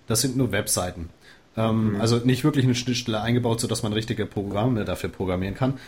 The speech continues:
Speaker 1: Auf der anderen Seite habe ich mich ein bisschen gefreut als Webentwickler und dachte, „Mensch, jetzt kannst du ja direkt deine Software für dieses iPhone schreiben.“ Wie seht ihr beiden das Ganze?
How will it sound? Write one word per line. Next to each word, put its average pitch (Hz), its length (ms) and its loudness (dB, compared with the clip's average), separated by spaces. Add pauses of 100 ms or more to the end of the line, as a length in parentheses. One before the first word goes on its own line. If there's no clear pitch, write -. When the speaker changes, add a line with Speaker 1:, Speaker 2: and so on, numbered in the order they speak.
(140)
Speaker 1:
Auf 117 160 0
der 107 100 0
anderen 151 220 2
Seite 160 240 4
habe 151 100 0
ich 147 100 -4
mich 151 160 0
ein 143 60 0
bisschen 127 220 0
gefreut 113 400 -2
als - 180 0
Webentwickler 143 840 2
und 123 160 2
dachte, 131 280 2
„Mensch, 202 280 0
jetzt 120 180 0
kannst 120 260 -2
du 185 80 0
ja 160 100 4
direkt 98 340 -2
deine 101 200 0
Software 110 500 -2 (260)
für 120 200 0
dieses 120 360 2
iPhone 98 540 -2
schreiben.“ 87 640 -4 (360)
Wie 131 120 4
seht 139 200 0
ihr 139 120 0
beiden 87 260 -2
das 85 160 -6
Ganze? 80 320 -6